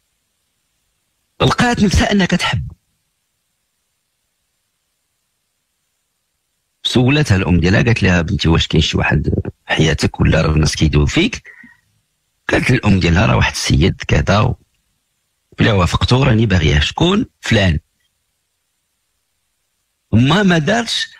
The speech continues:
خدودها لها، ضرب، ضرب يديها لها خدودها، "ويلي، ويلي، وانتي طبيبة وعرفتي بنت من وعائلة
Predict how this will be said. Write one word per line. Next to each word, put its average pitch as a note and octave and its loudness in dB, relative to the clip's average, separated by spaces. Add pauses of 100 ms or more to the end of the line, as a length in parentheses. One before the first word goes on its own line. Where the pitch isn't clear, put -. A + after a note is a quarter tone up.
(300)
خدودها A#2+ 2
لها، G#2+ 0
ضرب، A2 0
ضرب G#2 -2
يديها G#2 2
لها G2 2
خدودها، F#2+ 2
"ويلي، B2+ 2
ويلي، B2+ 2
وانتي B2+ 0
طبيبة B2+ 2
وعرفتي B2 0
بنت B2 0
من B2 2
وعائلة A2+ 2